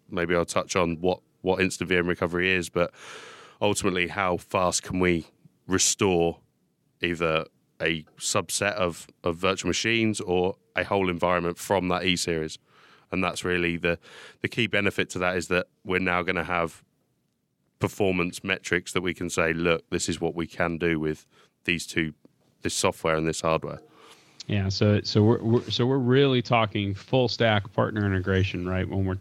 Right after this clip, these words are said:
Speaker 2: when, when a customer starts to consider Veeam, you know, whether it's the native integration with, with our snapshots, or, or, uh, our, our native, uh, replication through Snap Mirror, Snap Vault. And then when you get to that,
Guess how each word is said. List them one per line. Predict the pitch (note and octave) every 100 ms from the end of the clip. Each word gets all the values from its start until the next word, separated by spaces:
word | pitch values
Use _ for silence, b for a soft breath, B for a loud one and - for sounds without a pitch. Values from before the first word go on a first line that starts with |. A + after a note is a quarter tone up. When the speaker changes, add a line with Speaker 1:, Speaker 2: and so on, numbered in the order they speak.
| -
Speaker 2:
when, | G2+ G#2 G#2 G2 G2+
when | G2
a | F#2+
customer | - G2 G#2+ G2+
starts | F#2+ G#2+ G2 -
to | - G2
consider | F#2+ G2+ - G#2
Veeam, | F#2+ F#2+ F#2 F2 F2+ B B B
you | -
know, | G2
whether | G2 G2 F#2+
it's | F#2+ -
the | G#2
native | A#2 A#2+
integration | A#2 A2+ A2 G#2 G#2+ G2+
with, | F#2+ -
with | G2+ G2
our | A2 A2+
snapshots, | - A2 G2+ - G#2+ G2 - - b b b
or, | - G#2 G2+
or, | - G2+ F#2+ G#2+
uh, | G2+ F#2+ -
our, | G2+ G#2+
our | G#2+ G#2+
native, | G#2 G#2+ A2 G#2+ F#2+ -
uh, | G2
replication | G2 F#2+ A2 B2 A#2+ A#2+ G#2+
through | G2+
Snap | G2 G#2+
Mirror, | G#2 G#2 F#2+
Snap | F#2+ G2 F#2 F#2
Vault. | C3+ - - - b b
And | G#2
then | G#2 G#2+
when | G#2
you | G2+
get | G2 G#2 F#2+
to | - G#2+ G2
that, | F#2+ G2 F#2+